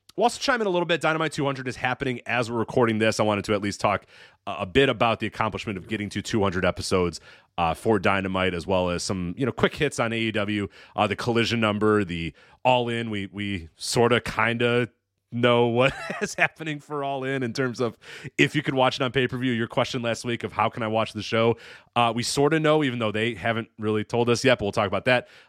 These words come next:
Uh, the Collision rating, as I said, we'll, we'll, we'll touch on that a little bit as well, and a little, uh, a little bit about Collision, 'cause I know people have been saying, "Hey, you guys really don't cover Collision. You don't talk about Collision enough." So,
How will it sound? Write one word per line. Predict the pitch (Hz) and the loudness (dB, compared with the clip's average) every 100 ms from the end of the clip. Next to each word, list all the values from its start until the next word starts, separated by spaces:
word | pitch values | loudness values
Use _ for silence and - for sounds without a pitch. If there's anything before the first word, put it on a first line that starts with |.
| - | -4
Uh, | 107 | -2
the | 107 | 0
Collision | - 147 123 127 | 2 2 2 0
rating, | 120 120 117 | 0 0 -4
as | 110 104 | -6 -4
I | |
said, | 98 110 | 0 0
we'll, | 95 98 | 2 2
we'll, | 98 92 | 2 0
we'll | 95 | 0
touch | 110 95 | 0 0
on | 92 87 | 0 -4
that | 85 | -4
a | |
little | 85 85 | -2 -4
bit | 82 78 | -4 -4
as | 82 | -4
well, | 90 85 | 0 0
and | 92 | 2
a | |
little, | 127 120 - - - - | 4 4 2 -8 -16 0
uh, | 233 233 | 2 4
a | |
little | 226 | 2
bit | 156 139 | 2 0
about | 113 101 - | 0 -4 -4
Collision, | 98 80 82 | -8 -10 -10
'cause | 87 | -4
I | |
know | 113 | -2
people | 120 104 | 0 0
have | 101 | 2
been | 90 85 | 0 2
saying, | 110 90 | 0 2
"Hey, | 104 | 2
you | 98 | 2
guys | 110 80 - 110 | 0 0 -6 0
really | 117 107 | 2 2
don't | 104 | 0
cover | 117 101 | 0 -2
Collision. | - 107 98 101 | 0 -2 0 -4
You | |
don't | 101 | -2
talk | 101 92 | 0 0
about | 90 | -2
Collision | - 104 104 95 | -4 -4 -4 -4
enough." | 85 80 - | -4 -6 -2
So, | 95 | 0